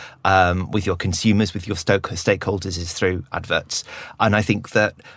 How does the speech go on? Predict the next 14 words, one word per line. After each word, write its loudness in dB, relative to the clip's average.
we 4
often 2
fall 4
into 2
the, 0
um, -2
fall, -2
fall, 2
uh, -2
fall 2
into 0
the -6
scenario 0
because -2